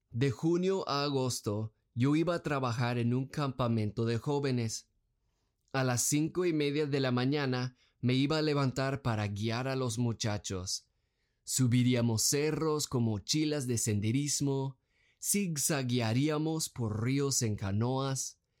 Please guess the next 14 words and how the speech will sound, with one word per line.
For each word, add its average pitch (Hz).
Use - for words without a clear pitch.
y 147
terminaríamos 139
las 127
noches 117
con 104
fogatas. 101
Yo 151
tendría 151
solamente 123
noventa 131
minutos 139
diarios 113
para 104
descansar. 101